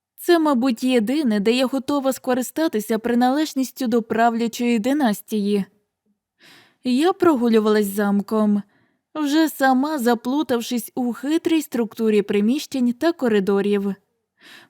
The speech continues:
Мої кроки розливалися відлунням, створюючи хоч якусь ілюзію життя в сплячому замку. За спиною самі спалахували смолоскипи. Контролювати магію від хвилювання стає все важче.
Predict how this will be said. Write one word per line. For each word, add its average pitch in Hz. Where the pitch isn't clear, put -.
Мої 247
кроки 226
розливалися 277
відлунням, 214
створюючи 320
хоч 269
якусь 247
ілюзію 240
життя 233
в 240
сплячому 220
замку. 208
За 233
спиною 302
самі 240
спалахували 233
смолоскипи. 220
Контролювати 320
магію 285
від 262
хвилювання 254
стає 254
все 302
важче. 214